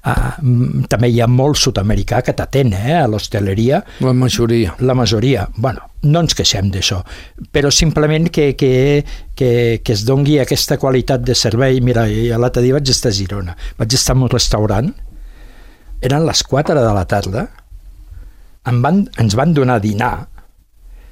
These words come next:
Speaker 1: eh, dos camarers superamables, un entorn molt acollidor. Ostres, els hi vaig dir, la pròxima vegada torno.
Speaker 2: Ja.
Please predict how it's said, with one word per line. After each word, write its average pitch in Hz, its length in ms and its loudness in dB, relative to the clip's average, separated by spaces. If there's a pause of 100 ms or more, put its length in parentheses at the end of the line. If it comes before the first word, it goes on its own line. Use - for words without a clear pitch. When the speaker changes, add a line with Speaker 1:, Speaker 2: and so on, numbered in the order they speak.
(240)
Speaker 1:
eh, 123 420 -4 (220)
dos 165 320 0
camarers 143 560 2
superamables, 135 1300 2 (320)
un 196 180 4
entorn 147 520 2 (1000)
molt 156 320 4
acollidor. 147 680 2 (920)
Ostres, - 460 0 (400)
els 107 100 -4
hi 127 80 2
vaig 101 140 -2
dir, 135 160 2 (540)
la - 120 -4
pròxima 123 380 0
vegada 123 260 2 (180)
torno. 123 440 0 (480)
Speaker 2:
Ja. 107 180 0